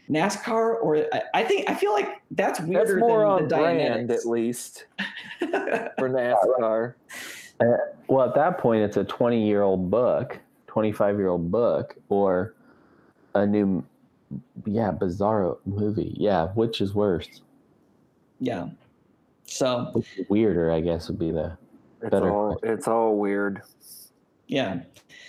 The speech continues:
Speaker 1: So that, that was kind of the end. Two thousand six is the, is the last that I saw that, that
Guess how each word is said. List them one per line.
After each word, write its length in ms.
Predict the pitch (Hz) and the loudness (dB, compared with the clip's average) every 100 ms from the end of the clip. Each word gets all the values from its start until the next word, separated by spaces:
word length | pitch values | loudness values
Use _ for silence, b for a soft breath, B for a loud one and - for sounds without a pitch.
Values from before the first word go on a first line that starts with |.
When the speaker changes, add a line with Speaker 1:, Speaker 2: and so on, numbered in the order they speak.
| B | B
Speaker 1:
So 520 | - 165 156 156 - - - | -6 0 2 2 -2 -12 -4
that, 360 | 180 240 247 - | 0 2 0 0
that 160 | 208 | 2
was 120 | 220 | 0
kind 200 | - 240 | -2 -2
of 60 | 208 | 0
the 180 | 156 143 | 0 0
end. 260 | 156 165 160 | 0 -2 -4
Two 100 | 180 | -2
thousand 360 | 202 180 156 139 | 0 0 0 -2
six 340 | - 151 - | -2 -2 -2
is 180 | 135 127 | -6 -2
the, 260 | 135 - 139 | -2 -2 -2
is 180 | 135 | -2
the 60 | 139 | -2
last 340 | 131 135 139 - | -2 -2 -2 -4
that 100 | 131 | -4
I 80 | |
saw 300 | 135 - 131 | -2 0 0
that, 340 | 127 131 117 - | 0 -2 -4 -4
that 300 | 131 80 - | -4 -4 -8